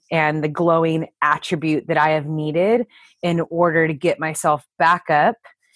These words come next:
and to try again. And I think that, you know, I think everyone listening can identify this. It has, you know, not,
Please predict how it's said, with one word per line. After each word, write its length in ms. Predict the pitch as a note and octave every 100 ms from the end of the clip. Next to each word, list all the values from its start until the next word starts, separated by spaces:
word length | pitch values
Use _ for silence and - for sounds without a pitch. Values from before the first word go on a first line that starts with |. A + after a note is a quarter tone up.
| -
and 140 | D#3+ D#3+
to 80 | D#3
try 380 | - F3 D#3
again. 580 | D3 C#3+ C#3+ C3 C#3+ D#3 _ - _ -
And 560 | F3+ E3 D#3+ D#3+ D#3+ - _ _ -
I 120 | F3
think 280 | - F#3 -
that, 120 | F3 _ - B2 _
you 100 | F3
know, 100 | D#3
I 100 | D#3+
think 200 | F3+ D#3+
everyone 340 | D3+ D#3+ D3+
listening 440 | D3+ D3+ - D#3 D3
can 380 | - D#3 D3 C#3+
identify 580 | D3+ D3+ D3 C#3+ D3+ C#3+
this. 240 | C#3 C#3
It 80 | D#3+
has, 320 | D#3 D3+ C#3+ -
you 120 | D#3
know, 100 | D3+
not, 300 | D3 C#3 E3